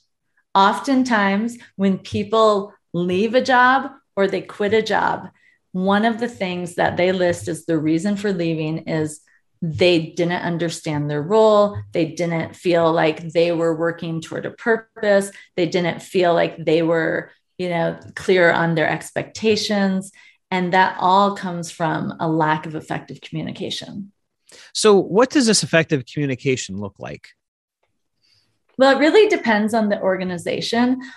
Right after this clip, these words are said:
Speaker 1: A lot of organizations communicate too much. They have email, they have Slack, they have, you know, all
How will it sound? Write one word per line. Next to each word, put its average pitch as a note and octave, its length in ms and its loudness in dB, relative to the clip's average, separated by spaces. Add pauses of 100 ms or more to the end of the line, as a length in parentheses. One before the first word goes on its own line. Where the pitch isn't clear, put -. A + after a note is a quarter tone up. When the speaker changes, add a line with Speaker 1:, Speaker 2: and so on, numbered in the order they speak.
(140)
Speaker 1:
A G#3 80 6
lot G#3 800 4
of G#3 340 2
organizations F#3+ 1120 -6
communicate F#3 540 -2
too - 140 -8
much. - 460 -8 (680)
They F#3+ 120 2
have F3+ 400 2 (240)
email, B3+ 720 4 (160)
they F#3+ 120 2
have E3+ 220 -4
Slack, A#3 720 2 (100)
they G3 160 4
have, A#3+ 640 4 (200)
you - 80 -8
know, C4+ 500 2
all E4+ 280 6